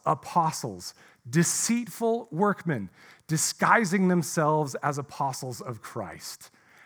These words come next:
And no wonder, for even Satan disguises himself as an angel of light." He disguises himself in righteousness.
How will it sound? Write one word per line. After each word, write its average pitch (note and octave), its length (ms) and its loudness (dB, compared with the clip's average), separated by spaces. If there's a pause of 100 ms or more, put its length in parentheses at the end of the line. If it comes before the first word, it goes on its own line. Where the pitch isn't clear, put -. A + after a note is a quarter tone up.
And D3 220 0
no F3+ 160 8
wonder, F#3 480 6
for - 260 -4
even G3+ 320 2
Satan D#3+ 480 0
disguises C3+ 760 -2
himself A2+ 540 -8 (300)
as G3+ 180 2
an A#3 120 0
angel G#3 480 2
of F3 100 0
light." G3+ 500 -2 (340)
He F#3 120 0
disguises F3 560 0
himself E3+ 440 0
in A3+ 180 -2
righteousness. A#3 720 -2